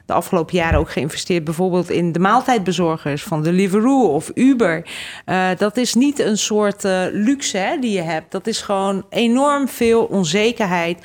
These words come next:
ook als je ziek wordt, ook als je arbeidsongeschiktheid, eh, eh, arbeidsongeschikt wordt. Dus wij vinden in ieder geval dat die, eh, het, een normaal contract zou,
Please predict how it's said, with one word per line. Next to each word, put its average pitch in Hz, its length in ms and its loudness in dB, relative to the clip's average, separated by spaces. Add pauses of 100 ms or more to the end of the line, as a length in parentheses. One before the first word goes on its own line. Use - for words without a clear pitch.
(220)
ook 330 260 2
als - 240 -2
je 185 80 -2
ziek - 260 -2
wordt, 151 260 -4
ook 311 240 2
als 220 160 -2
je 208 100 -4
arbeidsongeschiktheid, 160 1120 -2 (100)
eh, - 200 -4
eh, 151 140 0 (100)
arbeidsongeschikt 160 920 -2
wordt. - 340 -12 (420)
Dus 185 140 0
wij 233 200 4
vinden 247 220 2
in 208 60 4
ieder 214 140 4
geval 190 240 0
dat 160 160 -4
die, 156 240 -2 (160)
eh, 156 280 -2 (640)
het, - 280 -6
een 151 460 -2
normaal 208 400 4
contract 240 500 -2
zou, 190 260 -4